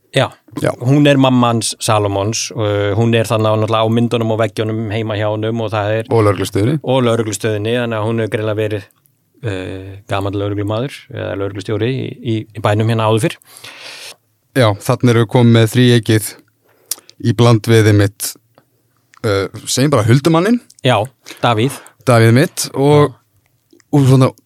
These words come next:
Speaker 2: sýndist mér, un-, já, unga Aníta, það ekki?
Speaker 1: Jú.
Speaker 2: Já. Og, en allavega svo líka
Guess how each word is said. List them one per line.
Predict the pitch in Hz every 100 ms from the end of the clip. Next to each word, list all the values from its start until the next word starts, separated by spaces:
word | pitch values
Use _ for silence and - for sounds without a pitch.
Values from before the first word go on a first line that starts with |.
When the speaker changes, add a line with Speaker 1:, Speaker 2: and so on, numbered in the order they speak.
| -
Speaker 2:
sýndist | - - 127 110
mér, | 113
un-, | 131 127
já, | 110
unga | 113 156 143
Aníta, | 127 107 135 151 _ _ - - - -
það | 143
ekki? | 180 98 95 _ _ _ -
Speaker 1:
Jú. | 139 120 _ _ _ -
Speaker 2:
Já. | 117 160 _ _ _ _ _ 131
Og, | 135 123
en | 127 131
allavega | 131 127 131 131
svo | 143
líka | 147 143 143 123